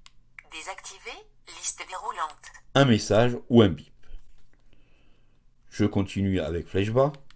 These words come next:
Speaker 1: Unité de sauvegarde. Mémoire flash. Liste déroulante.
Speaker 2: On peut donc choisir l'unité de sauvegarde, soit le stockage interne, soit le stockage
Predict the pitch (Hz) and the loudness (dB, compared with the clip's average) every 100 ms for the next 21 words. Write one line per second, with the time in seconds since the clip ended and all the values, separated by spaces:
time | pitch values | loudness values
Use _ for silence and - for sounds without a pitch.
0 | - - - - - - - - - 202 | -20 -20 -20 -18 -16 -14 -12 -6 -6 -6
1 | - 156 190 311 - - - 156 156 160 | -4 -4 -4 -8 -14 -20 -20 -18 -6 -4
2 | 160 - 185 190 277 - - _ - - | -4 -6 -2 -2 -2 -10 -14 _ -16 -6
3 | - - - 185 - 233 160 - - - | -4 -4 -6 -12 -10 -6 -8 -8 -18 -20
4 | - - - 117 127 127 123 104 - - | -20 -10 -2 2 4 4 2 0 -12 -18
5 | - 123 113 107 113 90 - 85 107 107 | 0 4 4 2 0 0 -2 -2 2 2
6 | 104 104 95 - 95 107 143 156 160 - | 2 -2 -4 0 0 2 2 0 -4 -16
7 | - - 139 127 95 - 85 80 80 104 | -16 -4 4 4 4 0 -4 -2 -2 -2
8 | 131 135 139 143 - - 139 127 - 82 | 2 2 0 -6 -12 -4 0 2 0 -2
9 | 90 104 104 | -2 -2 -4